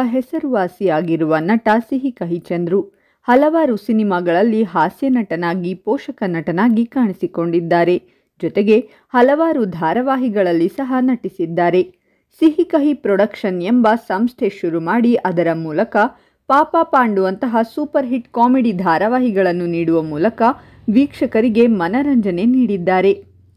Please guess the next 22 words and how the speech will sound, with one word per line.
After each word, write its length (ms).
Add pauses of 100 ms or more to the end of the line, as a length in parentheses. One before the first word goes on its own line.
(120)
ಇವರ 260
ಪತ್ನಿ 500
ಸಿಹಿ 360
ಕಹಿ 320
ಗೀತಾ 440
ಅವರು 320
ನಟಿ 440
ಮತ್ತು 380
ಡಬ್ಬಿಂಗ್ 500
ಕಲಾವಿದೆ. 640 (480)
ಗೀತಾ 380
ಅವರು 240
ಸಾಕಷ್ಟು 580
ಸಿನಿಮಾಗಳಲ್ಲಿ 800
ಪೋಷಕ 500
ಪಾತ್ರಗಳಲ್ಲಿ 760
ನಟಿಸಿದ್ದಾರೆ. 1000 (400)
ಈ 140
ದಂಪತಿಗೆ 680
ಇಬ್ಬರು 380
ಹೆಣ್ಣು 340
ಮಕ್ಕಳು 460